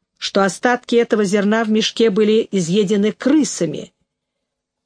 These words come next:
По крайней мере, когда я заглянул в мешок, мне показалось, что там одна труха. А так как мешок мне был нужен для чего-то другого,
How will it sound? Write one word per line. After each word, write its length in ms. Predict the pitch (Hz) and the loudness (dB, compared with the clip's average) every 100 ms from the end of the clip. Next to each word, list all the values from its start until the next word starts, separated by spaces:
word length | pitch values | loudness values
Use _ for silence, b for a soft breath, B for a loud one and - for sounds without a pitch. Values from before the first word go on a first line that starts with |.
| _ | _
По 140 | - 175 | -4 -2
крайней 420 | 214 247 240 233 | 0 2 2 2
мере, 280 | 233 254 226 | 2 2 2
когда 320 | 233 202 196 | 0 0 0
я 220 | 202 226 | 2 0
заглянул 500 | 196 180 202 208 285 | 0 -2 0 2 0
в 80 | 226 | 0
мешок, 480 | 202 185 - 180 - | 0 -2 -2 -2 -2
мне 160 | 190 | -2
показалось, 640 | 185 190 180 175 208 226 190 | -2 -2 -2 0 0 0 -2
что 220 | - 175 | -4 -2
там 220 | 196 196 | 0 0
одна 300 | 190 185 196 | -2 -2 -2
труха. 500 | 226 247 - - - _ _ _ _ _ _ _ _ _ _ _ _ - | 0 -2 -2 -6 -6 _ _ _ _ _ _ _ _ _ _ _ _ -2
А 140 | 254 | -2
так 300 | - 381 381 | 0 -4 -2
как 220 | 311 - | -4 -2
мешок 720 | 277 277 - 247 185 - - _ _ | 0 0 0 0 0 -4 -18 _ _
мне 260 | 190 208 214 | -2 0 0
был 220 | 202 196 | 0 0
нужен 420 | 208 208 175 175 | 2 0 0 0
для 120 | 165 | -2
чего-то 380 | 170 175 170 175 | -2 -2 -2 -2
другого, 720 | 170 269 185 165 151 156 240 | 0 0 -2 -4 -2 -2 -4